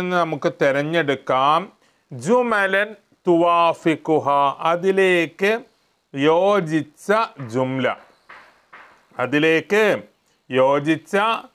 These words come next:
ജുംല. ഫസ്റ്റത്തെ പിക്ചർ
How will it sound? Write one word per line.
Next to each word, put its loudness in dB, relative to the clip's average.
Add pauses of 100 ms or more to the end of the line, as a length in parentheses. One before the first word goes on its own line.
(300)
ജുംല. -6 (1400)
ഫസ്റ്റത്തെ -2
പിക്ചർ -2